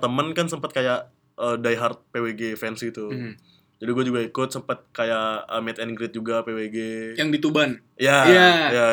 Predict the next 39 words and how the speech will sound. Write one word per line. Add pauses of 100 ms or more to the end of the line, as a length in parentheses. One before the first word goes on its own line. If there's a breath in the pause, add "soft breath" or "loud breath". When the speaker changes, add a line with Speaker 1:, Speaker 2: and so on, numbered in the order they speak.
Speaker 1:
itu.
Speaker 2:
Gua,
gua
nggak
ikut,
gua
ikutnya
yang
waktu
Killing
Me
Inside, (160)
waktu
di
Tuban,
waktu
di
Speaker 1:
Sama
Speaker 2:
gudang,
Speaker 1:
tapi
Speaker 2:
gudang,
gudang
Macbeth. (240)
Speaker 1:
Iya.
Speaker 2:
Iya,
iya,
itu.
Speaker 1:
Tempatnya
sama
ya? (280)
Speaker 2:
Nggak
tahu,
gua
nggak
datengin
di
P
W
G.